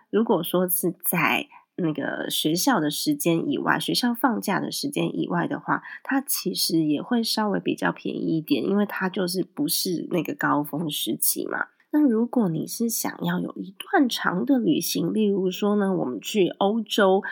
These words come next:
两个礼拜、一个月这种的话，我觉得孩子的功课还是要顾到，所以这个时候呢，我就会选择把孩子的教材带在身上。但是现在，我现在孩子还小，所以我现在是用想象的，我也跟大家诚实以告，我会希望把他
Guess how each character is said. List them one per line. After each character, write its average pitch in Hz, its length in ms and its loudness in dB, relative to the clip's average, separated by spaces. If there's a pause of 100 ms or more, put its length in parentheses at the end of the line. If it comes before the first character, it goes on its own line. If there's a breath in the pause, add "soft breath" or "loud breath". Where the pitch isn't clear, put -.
(140 loud breath)
两 180 280 -4
个 185 120 -2
礼 160 160 2
拜、 214 300 -2
一 180 220 -4
个 180 200 0
月 185 480 0
这 196 140 -2
种 - 260 -4
的 - 80 -6
话， 175 220 0
我 156 100 0
觉 247 200 0
得 349 120 2
孩 202 200 -2
子 - 100 -12
的 202 100 -2
功 196 220 -2
课 208 160 -2
还 175 160 -2
是 190 160 -4
要 185 100 -2
顾 165 280 2
到， - 280 4 (280 loud breath)
所 208 180 -2
以 220 140 2
这 254 120 -4
个 202 140 -2
时 - 220 -4
候 175 280 -2
呢， 156 180 0
我 151 100 0
就 190 160 -2
会 196 120 0
选 - 380 -6
择 - 300 -6 (200 loud breath)
把 175 140 -4
孩 180 220 -4
子 185 160 -6
的 185 120 -2
教 185 280 -2
材 175 180 -6
带 175 160 -4
在 175 80 -2
身 180 220 -6
上。 175 200 -2
但 254 160 2
是 254 80 -2
现 247 80 0
在， 233 120 0
我 143 120 0
现 202 140 -2
在 190 80 -2
孩 175 100 -2
子 - 80 -14
还 - 220 -8
小， - 360 -4
所 196 140 -4
以 202 40 2
我 185 100 0
现 180 100 -4
在 175 80 -2
是 170 140 -2
用 180 140 0
想 - 280 4
象 165 300 0
的， 101 140 0
我 170 80 2
也 151 40 0
跟 160 200 -4
大 175 120 -4
家 170 80 -4
诚 143 280 -2
实 147 240 -2
以 131 180 0
告， - 220 -2 (340 loud breath)
我 180 100 6
会 214 280 0
希 202 320 -4
望 196 360 -4
把 127 140 -4
他 - 180 -6